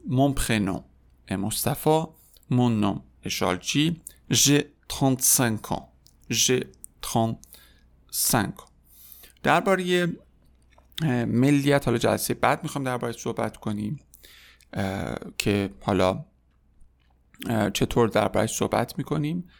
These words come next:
و چطور بهش میپردازیم. و بعد می‌تونم که خب من درباره شغلم صحبت بکنم.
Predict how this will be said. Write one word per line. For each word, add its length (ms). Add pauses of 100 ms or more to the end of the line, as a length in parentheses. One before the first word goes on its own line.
(220)
و 100
چطور 400
بهش 600 (580)
میپردازیم. 1040 (500)
و 80
بعد 280
می‌تونم 500
که 300
خب 380
من 360
درباره 760
شغلم 840
صحبت 540
بکنم. 480